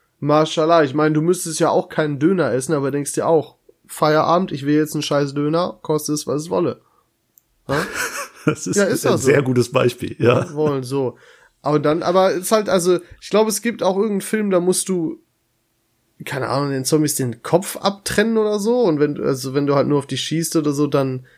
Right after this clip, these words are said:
Speaker 1: halt sind die halt einfach wieder aufgestanden oder so. Das wär ja auch ziemlich scheiße. Aber w-,
Speaker 2: Hm.
Speaker 1: würde auch, glaub ich, sowieso ziemlich eklig werden, so eine, äh,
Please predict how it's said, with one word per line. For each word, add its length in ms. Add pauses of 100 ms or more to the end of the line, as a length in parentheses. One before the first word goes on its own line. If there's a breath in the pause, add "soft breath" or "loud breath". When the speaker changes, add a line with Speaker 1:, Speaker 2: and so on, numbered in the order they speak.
(380 soft breath)
Speaker 1:
halt 200
sind 160
die 80
halt 100
einfach 260
wieder 200
aufgestanden 560
oder 200
so. 140
Das 220
wär 80
ja 100
auch 140
ziemlich 340
scheiße. 460 (320 loud breath)
Aber 180
w-, 120
Speaker 2:
Hm. 160
Speaker 1:
würde 220
auch, 140
glaub 180
ich, 160
sowieso 380
ziemlich 540
eklig 480
werden, 280
so 120
eine, 800
äh, 40